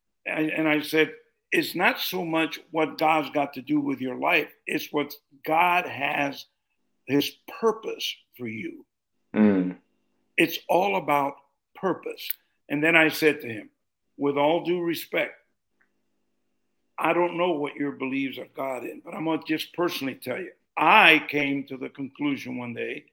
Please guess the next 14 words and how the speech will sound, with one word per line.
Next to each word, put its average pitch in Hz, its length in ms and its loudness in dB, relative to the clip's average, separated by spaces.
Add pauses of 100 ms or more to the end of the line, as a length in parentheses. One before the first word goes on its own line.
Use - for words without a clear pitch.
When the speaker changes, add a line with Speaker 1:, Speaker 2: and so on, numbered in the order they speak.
(440)
Speaker 1:
that 139 220 -4
God 131 320 0
is 139 140 -8
the 143 100 -6
creator 139 680 -2 (640)
and 135 180 -4
that 123 140 -8
he 135 280 -2
created 131 640 -2
me. 127 300 -6 (960)
And 160 200 4
so 156 540 4
for 147 120 2
me, 170 680 4